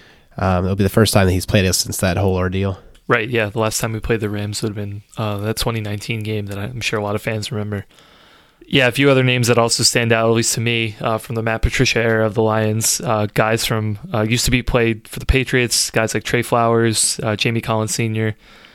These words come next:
Speaker 2: you know, are also kind of at those linebacker spots. Alex Anzalone also, uh, came over, not from the Patriots, but came over from the Saints, I imagine, to follow Dan Campbell.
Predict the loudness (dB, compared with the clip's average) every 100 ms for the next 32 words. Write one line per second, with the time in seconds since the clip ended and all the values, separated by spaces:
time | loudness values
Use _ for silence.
0 | _ _ -6 -2 0 0 0 2 0 0
1 | -2 -2 -2 -2 0 -2 0 -2 -4 -4
2 | -2 0 -2 0 2 2 2 2 2 2
3 | 2 2 2 2 2 2 2 2 0 0
4 | 0 0 0 2 2 2 2 0 0 0
5 | 2 2 2 2 2 0 -2 0 0 0
6 | 0 -2 -4 -2 0 0 0 -2 -2 -2
7 | -2 -4 -6 -2 0 2 0 -2 -2 -2
8 | 0 0 -2